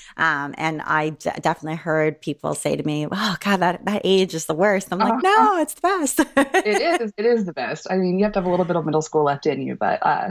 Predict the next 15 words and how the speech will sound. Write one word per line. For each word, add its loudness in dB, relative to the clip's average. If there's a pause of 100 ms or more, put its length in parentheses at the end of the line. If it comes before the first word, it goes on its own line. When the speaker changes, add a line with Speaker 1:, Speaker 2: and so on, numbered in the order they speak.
(120)
Speaker 2:
I 0
think -2
middle 0
school's -4 (160)
fantastic. -4
So 0 (160)
Speaker 1:
Yeah, 4 (120)
I -6
do -8
too. -12
I -6
really -4
like -10
that -6
age. -8